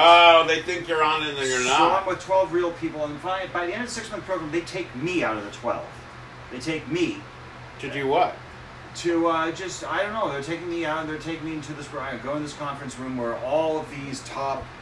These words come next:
Speaker 2: officials are there, <laughs> the U C L A Male
Speaker 1: They're like
Speaker 2: Psychiatric Program. And guess what? My folks are there too. Everyone's smiling.
Speaker 1: So you're almost like a guinea pig or something?
Speaker 2: They're all smiling, saying, "Congratulations, ever you, since you've taken this medicine."
Speaker 1: Oh, that's
Speaker 2: Oh, my
Speaker 1: hilarious.
Speaker 2: God. And so, and I'm like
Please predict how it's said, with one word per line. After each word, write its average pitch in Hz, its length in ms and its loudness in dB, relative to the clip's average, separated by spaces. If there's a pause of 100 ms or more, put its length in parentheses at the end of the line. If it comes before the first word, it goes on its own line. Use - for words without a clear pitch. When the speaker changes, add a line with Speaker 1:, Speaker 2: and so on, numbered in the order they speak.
(260)
Speaker 2:
officials 139 580 -2
are - 100 -4
there, 147 300 6
<laughs> 139 80 -4
the 139 100 -6
U 160 60 4
C 156 160 -4
L 147 100 -4
A 151 80 -2
Male 143 200 -6
Speaker 1:
They're - 220 0
like - 100 0
Speaker 2:
Psychiatric 151 240 0
Program. - 400 -4 (380)
And - 140 -2
guess 190 180 2
what? 160 140 2
My - 100 0
folks 180 260 4
are 160 40 2
there 139 160 -2
too. 123 200 -4
Everyone's 151 320 -2
smiling. - 380 -2
Speaker 1:
So 165 100 -2
you're 156 300 0
almost 165 260 -2
like 147 120 -2
a 135 80 -4
guinea 131 320 -2
pig 170 280 -2
or 175 80 -6
something? 175 360 -10 (260)
Speaker 2:
They're 127 140 -2
all 147 200 4
smiling, 135 460 -4
saying, 131 300 -6
"Congratulations, 143 720 -4
ever 131 180 -8
you, 151 140 -6
since 147 280 -8
you've 117 160 -12
taken 123 380 -6
this 117 260 -8
medicine." 113 460 -4
Speaker 1:
Oh, 185 220 10
that's 190 260 10
Speaker 2:
Oh, 196 80 4
my 175 60 4
Speaker 1:
hilarious. 185 880 8
Speaker 2:
God. 156 80 -2
And 165 180 2
so, 170 420 4
and 165 120 0
I'm 170 240 2
like 156 260 4